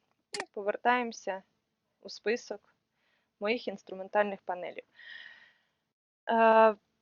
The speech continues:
пошукаємо його в списку. Як ми бачимо, в нас з'явився ще один звіт, сума продажів. Е, це той, що був, сума продажів з податком за місяцем, і це той, що я зберегла.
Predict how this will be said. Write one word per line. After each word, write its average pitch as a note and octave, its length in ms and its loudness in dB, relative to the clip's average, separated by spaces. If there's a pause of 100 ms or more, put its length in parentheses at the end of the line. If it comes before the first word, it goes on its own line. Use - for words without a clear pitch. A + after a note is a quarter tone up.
(180)
пошукаємо F#3+ 720 4
його F#3 140 -6
в F3 60 -12
списку. - 580 -2 (260)
Як G#3+ 200 0
ми G3+ 120 -8
бачимо, C#4+ 440 2
в A#3+ 40 -2
нас A#3+ 260 2
з'явився G#3+ 480 -2
ще G#3+ 200 0
один F3+ 280 -4
звіт, D4 260 -4
сума G3+ 300 -4
продажів. A3 640 -2
Е, G3 380 2 (120)
це A3 240 0
той, F#3+ 220 -6
що - 220 -2
був, F3+ 280 -10
сума C4 260 -2
продажів A#3+ 460 2
з A3 100 -16
податком A3+ 500 2
за A3 120 -4
місяцем, A3 480 -6
і D#4+ 100 -8
це A4+ 220 0
той, E4 200 -2
що - 180 -2
я A#3+ 340 4
зберегла. F#3 580 -4